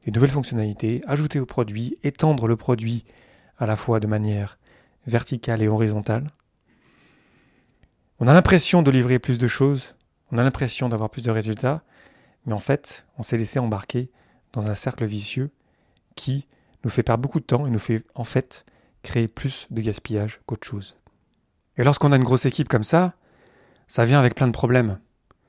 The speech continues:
On a trop d'informations à garder en tête, ce sont les fameux canaux de communication entre les personnes de l'équipe. Si on est quatre personnes, on a six canaux de communication, si on est huit, il y en a vingt-huit.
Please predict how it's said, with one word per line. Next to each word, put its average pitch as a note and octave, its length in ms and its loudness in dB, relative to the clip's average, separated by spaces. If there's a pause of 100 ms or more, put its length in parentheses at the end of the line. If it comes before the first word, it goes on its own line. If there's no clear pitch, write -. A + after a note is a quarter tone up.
(340)
On A#2 80 -2
a A2+ 60 -2
trop - 180 2
d'informations B2 560 2
à A#2+ 60 2
garder A2 240 0
en B2+ 120 0
tête, - 460 -2
ce - 160 -16
sont A#2+ 120 -6
les A2+ 100 -2
fameux A#2+ 380 2 (420)
canaux C3 400 4 (180)
de C3 80 0
communication B2 800 -2
entre B2 260 -4
les A2+ 120 -2
personnes A2 480 -4 (500)
de B2 80 -2
l'équipe. B2+ 380 0 (560)
Si - 160 2
on C#3+ 80 8
est C3+ 60 6
quatre C#3 180 4
personnes, B2+ 560 2
on A#2 160 -2
a A2+ 100 2
six - 460 -2 (320)
canaux B2+ 180 4
de - 80 -4
communication, A#2+ 640 0
si - 140 -2
on A#2 80 2
est G#2+ 60 0
huit, D3 320 -4
il - 40 -4
y B2 40 0
en A#2 40 2
a A#2 80 4
vingt-huit. - 480 -2